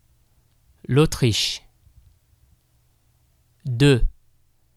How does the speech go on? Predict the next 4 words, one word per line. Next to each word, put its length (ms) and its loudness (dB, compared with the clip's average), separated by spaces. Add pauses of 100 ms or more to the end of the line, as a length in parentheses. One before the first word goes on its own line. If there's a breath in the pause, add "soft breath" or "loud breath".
(320)
La 120 0
Belgique. 720 -2 (1800)
La 100 0
Belgique. 680 -2